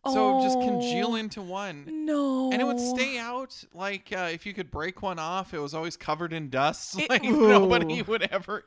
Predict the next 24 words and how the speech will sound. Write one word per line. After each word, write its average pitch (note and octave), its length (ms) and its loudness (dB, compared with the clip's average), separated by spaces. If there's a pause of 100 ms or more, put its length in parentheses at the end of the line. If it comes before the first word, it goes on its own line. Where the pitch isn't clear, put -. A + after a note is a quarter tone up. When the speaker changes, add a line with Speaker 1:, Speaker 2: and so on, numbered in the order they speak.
Speaker 1:
eat F#3 200 -10
it. F3 220 -4
Speaker 2:
It B3 180 0
was A3+ 200 0
the A3 140 -2
Brundlefly F3 920 0
of D#3 120 -6
candies. G3+ 520 -4
Speaker 1:
Yeah. B2+ 360 2
Speaker 2:
Just, G#3 460 0
oh, F#3 500 0 (240)
God. F#3 960 -4 (580)
Fucking F3 540 -10
ribbon D#3 340 -6
candy. D#3 540 -6
I, B3+ 340 -6
man, G#3 800 -6
I A#3+ 260 -8
don't D#3 400 -8
understand. D3+ 580 -8
Speaker 1:
Again, C#3 340 -6 (540)
American F#3+ 520 -8
candy. B2 500 -6
Speaker 2:
I G4+ 360 -2